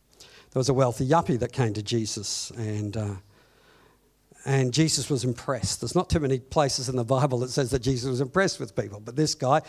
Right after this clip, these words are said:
he was impressed with. Like, he was fabulous, this guy, like, had a heart for God.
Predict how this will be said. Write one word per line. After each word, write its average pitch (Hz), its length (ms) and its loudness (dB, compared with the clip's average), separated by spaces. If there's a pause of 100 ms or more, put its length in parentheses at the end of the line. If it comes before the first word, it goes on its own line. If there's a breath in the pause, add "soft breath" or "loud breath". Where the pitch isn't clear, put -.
(140 loud breath)
he 135 120 4
was 165 160 2
impressed 269 440 2
with. - 160 -14 (1200 soft breath)
Like, 131 240 2
he 160 60 0
was 131 120 0
fabulous, 139 540 -2
this 113 120 -8
guy, 101 160 -8
like, 113 200 -6
had 127 120 -2
a 104 60 -4
heart 151 440 4
for - 140 -2
God. 131 680 2